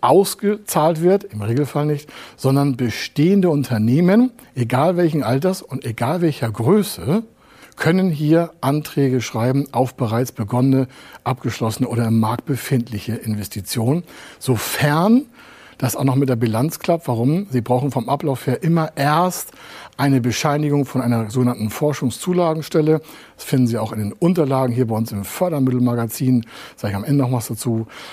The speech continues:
Und dementsprechend können Sie dort erstmal einen quasi Vorantrag stellen, dass Ihre Investition, ob noch nicht begonnen, begonnen oder abgeschlossen, in die Förderung kommen würden. Und mit dieser Bescheinigung können Sie in der nächsten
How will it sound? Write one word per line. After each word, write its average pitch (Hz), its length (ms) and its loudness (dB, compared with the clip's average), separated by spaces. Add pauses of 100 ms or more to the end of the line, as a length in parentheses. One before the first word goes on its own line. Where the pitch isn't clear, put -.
(140)
Und 120 340 2
dementsprechend 147 640 0
können 135 140 0
Sie 120 160 0
dort 156 420 4
erstmal 135 460 -2
einen 110 320 -2 (100)
quasi 110 380 -2
Vorantrag 151 640 0
stellen, 123 380 0 (220)
dass - 280 -6
Ihre 120 320 0 (100)
Investition, 165 1120 2
ob 123 240 -2 (420)
noch - 60 -6
nicht 151 220 0
begonnen, 151 360 2
begonnen 127 300 2
oder 117 140 0
abgeschlossen, 127 640 -4 (400)
in 139 100 2
die 123 80 2
Förderung 120 420 0
kommen 151 300 -2
würden. 175 320 0
Und 123 140 0
mit 123 80 2
dieser 147 160 4
Bescheinigung 160 800 0 (340)
können 135 240 2
Sie 131 120 0
in 127 160 0
der 117 120 2
nächsten 143 640 2